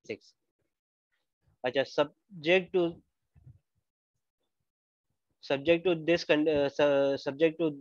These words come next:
this section, a person shall be allowed a deduction for the depreciation of a person's depreciation asset used in the person's business in the,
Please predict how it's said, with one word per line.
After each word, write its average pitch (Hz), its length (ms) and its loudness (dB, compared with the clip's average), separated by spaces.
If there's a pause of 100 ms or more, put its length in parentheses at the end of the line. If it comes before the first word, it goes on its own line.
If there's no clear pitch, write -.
(160)
this 156 200 0 (140)
section, 151 460 0
a 147 120 0
person 139 440 -2
shall 139 240 -2
be 135 100 -2
allowed 135 420 0
a 135 100 0
deduction 127 480 -4
for 135 180 -4
the 127 160 -4
depreciation 127 800 -4 (160)
of 131 160 -4
a 131 60 -2
person's 135 560 -4
depreciation 131 680 -6 (600)
asset 151 400 2 (160)
used 147 260 2
in 139 160 0
the 143 100 -4
person's 139 440 -2
business 131 420 -4
in 135 180 -4
the, 131 120 -2